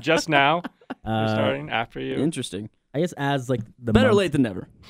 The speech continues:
Speaker 2: as the months get busier, they're like, "You know, I should probably, like, keep 'em in the loop." But yeah, we got a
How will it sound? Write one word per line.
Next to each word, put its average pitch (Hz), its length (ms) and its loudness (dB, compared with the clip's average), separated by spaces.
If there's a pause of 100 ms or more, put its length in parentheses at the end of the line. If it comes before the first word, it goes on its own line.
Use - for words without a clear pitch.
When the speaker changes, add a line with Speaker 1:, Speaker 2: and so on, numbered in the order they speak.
(140)
Speaker 2:
as 131 180 0
the 135 80 2
months 123 240 0
get 104 240 -2
busier, 104 400 0
they're 98 100 -2
like, 98 140 -4
"You 127 80 -6
know, 147 80 -8
I 131 60 -6
should 120 160 -14
probably, 123 240 -4
like, 98 180 -4
keep 104 160 -6
'em 101 80 -2
in 95 80 -2
the 90 60 -4
loop." 87 200 -4 (380)
But 113 80 0
yeah, 107 120 2
we 107 100 0
got 107 160 0
a 95 300 -2